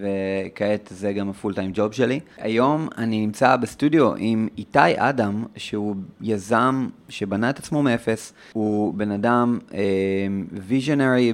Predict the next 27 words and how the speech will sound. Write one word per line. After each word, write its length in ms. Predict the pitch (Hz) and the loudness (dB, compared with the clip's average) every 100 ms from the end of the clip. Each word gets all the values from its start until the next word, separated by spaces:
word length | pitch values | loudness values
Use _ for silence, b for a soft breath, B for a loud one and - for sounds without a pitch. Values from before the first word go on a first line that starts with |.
| 104 | 2
בצורה 720 | 101 101 98 101 107 120 123 | 2 2 0 0 2 4 2
מטורפת, 800 | 110 101 101 123 120 113 - - | 2 0 0 0 0 0 -2 -16
אתם 100 | - 101 | -12 -10
תשמעו 280 | 104 113 123 | -8 -2 -2
את 80 | |
השיחה 320 | 117 - - 117 | -4 -4 4 6
איתו 280 | 110 101 95 | 6 0 0
ותבינו 540 | 95 92 95 113 120 | -2 -2 -2 0 2
בדיוק 200 | 104 113 | 0 0
על 60 | 104 | 0
מה 120 | 107 | 0
אני 100 | 104 | 0
מדבר. 340 | 98 95 110 98 B B B | 0 2 2 2 B B B
הוא 120 | - 131 | 6 8
היה 100 | 127 | 8
המנטור 300 | 127 123 120 | 6 2 0
שלי 200 | 131 104 | 2 2
הרבה 200 | 104 117 | 4 2
שנים, 320 | 123 117 120 | 4 2 2
הוא 120 | 104 | 0
גם 140 | 98 | 0
זה 100 | 95 | 0
שעזר 320 | 107 113 104 107 | 0 2 4 4
לי 100 | 101 | 2
לחשוב 300 | 98 110 101 | 0 0 2
על 60 | |
השם 380 | 90 - 127 135 | 2 4 6 4